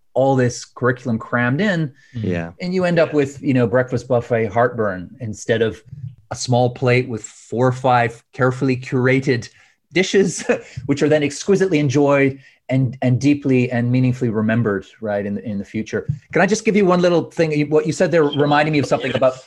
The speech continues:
Speaker 1: reflection in the classroom, 'cause people often think, and this is one of the, the taboos that I'm often up against when I'm flying the flag of slow, people think, "Well,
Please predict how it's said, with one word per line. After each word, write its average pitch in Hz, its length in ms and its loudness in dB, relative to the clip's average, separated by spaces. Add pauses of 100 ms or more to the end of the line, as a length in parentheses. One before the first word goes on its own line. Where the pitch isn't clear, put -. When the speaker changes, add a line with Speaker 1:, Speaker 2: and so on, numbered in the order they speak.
Speaker 1:
reflection 156 520 -2
in 135 60 0
the 127 60 0
classroom, 143 420 -2
'cause 131 160 -6
people 180 260 0
often 147 220 0
think, 131 400 -4 (380)
and 139 120 0
this - 120 0
is 147 120 0
one 147 140 2
of 127 160 -2
the, 123 320 2 (840)
the 135 80 2
taboos 196 500 0
that 143 180 0
I'm 139 140 2
often 135 240 0
up 127 120 0
against 120 360 -4
when 113 80 0
I'm 110 240 -2 (340)
flying 123 360 0
the 117 60 -2
flag 117 320 0
of 117 80 -4
slow, 165 300 0
people 135 240 -2
think, 131 180 -4
"Well, 120 240 0